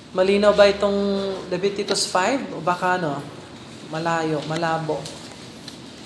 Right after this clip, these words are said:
Is it clear? Are we getting somewhere? So, tapos na tayo sa five sacrifices. Pero meron pa tayong two chapters. Chapter six, chapter seven. Dadagdagan ng Diyos yung mga situations,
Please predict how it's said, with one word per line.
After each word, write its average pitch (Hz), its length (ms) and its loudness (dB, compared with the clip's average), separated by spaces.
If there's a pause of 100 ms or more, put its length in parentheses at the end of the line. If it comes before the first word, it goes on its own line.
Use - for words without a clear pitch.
(200)
Is 170 160 -2
it 196 100 0
clear? 226 380 6
Are 190 100 8
we 185 80 6
getting 196 320 4
somewhere? 226 540 2 (320)
So, 180 400 10 (480)
tapos 294 340 4
na 311 80 -2
tayo 311 300 6
sa 269 80 2
five 254 320 4
sacrifices. 240 720 -2
Pero 254 160 4
meron 269 240 4
pa 311 100 4
tayong 262 300 4
two 262 160 0
chapters. 208 720 6
Chapter 202 380 4
six, - 400 4
chapter 214 320 -4
seven. 214 480 -4 (400)
Dadagdagan 220 640 6
ng 208 160 -2
Diyos 208 400 -4
yung 202 160 -6
mga 190 280 -2 (520)
situations, 214 1200 4